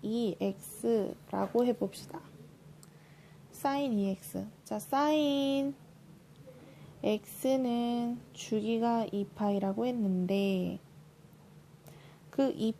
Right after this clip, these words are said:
파이씩 주기가 되는 것에서 <clears throat> 이 자체가 주기가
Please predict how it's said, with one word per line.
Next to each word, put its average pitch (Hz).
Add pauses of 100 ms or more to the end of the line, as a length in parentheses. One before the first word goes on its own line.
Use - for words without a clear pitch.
파이씩 294
주기가 233
되는 214
것에서 196 (580)
<clears throat> -
이 269
자체가 269
주기가 254